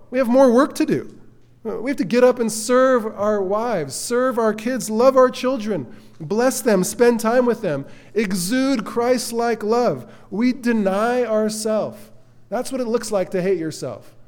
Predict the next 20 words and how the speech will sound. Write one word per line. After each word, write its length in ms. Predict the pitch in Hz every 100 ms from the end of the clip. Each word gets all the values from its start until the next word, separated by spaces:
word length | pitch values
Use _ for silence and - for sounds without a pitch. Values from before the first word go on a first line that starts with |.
| - - -
It's 120 | 185
to 60 | 214
say 200 | 240 226
no 360 | 214 233 247
to 60 | 247
the 120 | 196
things 260 | 233 233 208
that 140 | 196
you 120 | 214
fleshly 680 | - 208 220 220 214 190 180 - - -
want. 640 | 175 196 208 147 120 - - - - - - - - -
And 60 |
this 120 | 180 226
is 80 |
what 100 | 233
a 60 | 190
disciple 540 | 165 - 180 202 190
of 120 | 165 165
Christ 460 | - 185 196 -
does. 540 | 202 226 135 107 -